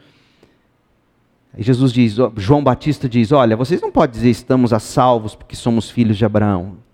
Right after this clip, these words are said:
Isso não significa nada." "De fato", diz Jesus, "eu lhes digo que até destas pedras Deus pode fazer surgir filho de Abraão." Agora mesmo o machado do julgamento está pos-, pronto para cortar as raízes das árvores. Toda árvore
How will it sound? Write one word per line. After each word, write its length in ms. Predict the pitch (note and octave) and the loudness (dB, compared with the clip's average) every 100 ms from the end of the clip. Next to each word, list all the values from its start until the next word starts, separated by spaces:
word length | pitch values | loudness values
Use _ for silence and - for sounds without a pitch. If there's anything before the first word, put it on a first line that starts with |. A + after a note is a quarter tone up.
| _ | _
Isso 200 | E3+ - | -6 -4
não 60 | A#3 | -2
significa 540 | B3 G#3+ G#3+ A#3 C4 | -2 0 0 -2 -2
nada." 500 | B3 F3+ D#3+ D3+ F2+ - _ _ _ _ _ _ _ _ _ _ _ _ _ _ _ _ _ | -2 -2 -2 -4 -8 -12 _ _ _ _ _ _ _ _ _ _ _ _ _ _ _ _ _
"De 100 | G#2 | -10
fato", 460 | - E3 A#3+ - C#3 | -2 2 2 0 -2
diz 200 | B2 G#2+ | 0 2
Jesus, 400 | B2 A2 A#2+ B2+ | 2 2 2 2
"eu 60 | |
lhes 200 | F#3+ F#3 | 0 -2
digo 400 | B2 D#3+ B3+ F3 | -2 0 0 -2
que 120 | - | -2
até 280 | D#3 - A#3+ | -2 0 -2
destas 580 | G#3 A3 B3+ - B3 - | 0 -2 -2 -2 -2 -2
pedras 600 | - E3 E3+ F3 A3 F3+ | 0 4 4 4 0 2
Deus 260 | E3 F#3+ F#3+ | 0 0 -2
pode 340 | D3+ D3+ C#3+ | 0 0 2
fazer 300 | C#3+ C3 C#3+ | 0 0 0
surgir 320 | C#3+ C3+ A#2+ | 0 0 0
filho 280 | B2+ B2+ A#2+ | 2 4 4
de 80 | A#2 | 2
Abraão." 440 | A#2 A2+ G2+ F#2 E2+ _ _ _ _ _ _ _ _ _ _ _ _ _ _ _ _ _ _ _ _ _ _ _ | 0 -2 -2 -6 -10 _ _ _ _ _ _ _ _ _ _ _ _ _ _ _ _ _ _ _ _ _ _ _
Agora 300 | A#2+ A#2 F3 | -4 2 2
mesmo 400 | D#3 E3+ G#3+ C#3+ | 2 2 2 2
o 40 | C3+ | 0
machado 680 | C3+ - E3+ F3 G3+ C#3 A2 | -2 -2 0 2 2 0 0
do 140 | A#2 | 0
julgamento 640 | G#2+ B2 C#3 B2+ G#3 G#3 | 2 2 2 2 2 0
está 200 | - F3 | -4 -4
pos-, 440 | E3 - F3 F#3+ - | -4 2 2 2 0
pronto 480 | E3 F3+ G3+ - | 0 0 0 -6
para 160 | - C3+ | -6 -4
cortar 420 | - C#3+ - E3 | 0 0 0 0
as 140 | E3 C#3+ | 0 2
raízes 500 | D3+ D3+ B3 A#3 D3 | 2 4 4 2 2
das 240 | C#3+ A#2 | 0 2
árvores. 460 | A2+ G#2+ G2+ A2+ - | 2 0 -2 -8 -2
Toda 320 | C4+ C#4+ B3 | 2 2 2
árvore 580 | E3 D3 B2+ A2+ G#2 | 2 0 0 0 -2